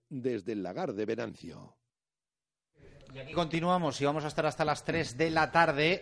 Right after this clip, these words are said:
Speaker 2: en nada con el fútbol, para escuchar a Nacho, para escuchar a Miguel Ángel Gómez, que ha hablado, ¿eh? El director general deportivo, de un montón de temas, de un montón de temas interesantes, eh, no solo la renovación de Nacho, sino esa posible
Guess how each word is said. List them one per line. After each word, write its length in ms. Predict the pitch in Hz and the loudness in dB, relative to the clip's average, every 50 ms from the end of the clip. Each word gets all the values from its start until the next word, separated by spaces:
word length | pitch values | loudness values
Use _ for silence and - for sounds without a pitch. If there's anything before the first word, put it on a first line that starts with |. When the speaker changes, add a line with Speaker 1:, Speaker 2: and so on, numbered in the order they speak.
| 123 | -2
Speaker 2:
en 120 | 123 120 123 | -2 -2 0
nada 280 | 131 139 139 143 147 | 2 2 4 2 2
con 160 | 147 151 147 147 | 2 2 0 0
el 140 | 147 135 | 0 -2
fútbol, 340 | 123 - 160 156 165 180 165 | -2 -2 2 4 4 4 4
para 120 | 147 139 131 | 4 2 0
escuchar 360 | - - 131 123 - 147 135 | 0 -2 -4 -2 0 2 2
a 80 | 147 147 | 2 2
Nacho, 400 | 143 160 175 170 - - 170 151 | 2 0 0 -2 0 0 2 4
para 140 | 156 139 131 | 4 2 2
escuchar 320 | - 139 127 - 147 143 | 0 -2 -2 0 2 2
a 40 | 151 | 2
Miguel 280 | 151 156 143 147 139 | 0 0 0 2 2
Ángel 320 | 143 147 - - 135 131 127 | 2 0 0 0 0 2 4
Gómez, 320 | 127 147 165 190 202 - | 4 4 4 2 0 0
que 80 | - 127 | 0 0
ha 20 | |
hablado, 300 | 113 120 139 165 165 127 | 2 4 4 4 4 4
¿eh? 100 | 117 135 | 2 2
El 100 | 196 160 | 0 -2
director 380 | 117 120 110 110 - - 147 147 | -4 -4 -4 -6 -2 -2 -2 -2
general 300 | - 147 147 151 147 139 | 0 -2 -2 -2 -2 -2
deportivo, 500 | 139 139 123 139 131 123 156 156 175 185 | -2 -2 0 0 0 0 2 4 4 4
de 280 | 139 127 143 160 170 - | 4 4 4 4 4 4
un 200 | 160 165 175 175 170 | 4 4 6 6 6
montón 400 | 170 170 156 139 - 165 170 165 | 6 6 4 4 4 2 4 4
de 100 | 160 147 | 2 2
temas, 360 | - 143 117 98 95 95 95 | 2 2 2 0 -2 -4 -4
de 40 | 110 | -2
un 80 | 117 | 0
montón 280 | 127 131 127 127 135 131 | 2 2 2 2 2 2
de 100 | 131 120 | 0 0
temas 340 | - 135 143 151 156 - - - - - - - - - - - - | 0 0 2 2 0 -2 -4 -8 -16 -18 -18 -18 -20 -20 -18 -6 -2
interesantes, 1160 | 131 131 131 127 117 139 127 127 123 - - 147 156 165 160 - 175 185 190 - - - - - | 0 0 0 2 2 2 4 4 2 2 2 2 2 2 2 2 2 2 2 0 -4 -10 -8 -4
eh, 240 | 127 117 113 113 110 | -2 0 0 0 0
no 100 | 120 127 | 0 -2
solo 200 | - 151 143 139 | 0 0 4 6
la 120 | 139 135 | 6 6
renovación 600 | 123 127 123 127 127 123 120 - - 127 120 120 | 6 4 2 2 2 2 2 2 0 -2 -2 -2
de 80 | 117 113 | -2 0
Nacho, 560 | 120 135 165 185 - - - 180 180 180 165 | 2 0 0 0 -2 -6 -2 0 0 0 0
sino 240 | - - 117 110 117 | -2 -4 -4 -4 -4
esa 180 | 110 120 127 | -4 -4 -4
posible 480 | - 123 117 - 135 131 127 131 127 117 | -2 -2 -2 0 0 0 2 2 0 -2